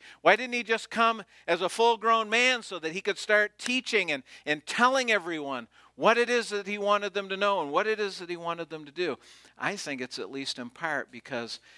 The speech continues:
he experienced all of the fullness of human life that we do, and he knows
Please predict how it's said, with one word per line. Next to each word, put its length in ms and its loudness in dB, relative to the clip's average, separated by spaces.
he 240 -4
experienced 720 -6
all 300 -6
of 100 -16
the 80 -14
fullness 480 -8
of 120 -14
human 360 -12
life 300 -6
that 160 -16
we 180 -20
do, 280 -20
and 100 -20
he 80 -8
knows 760 -4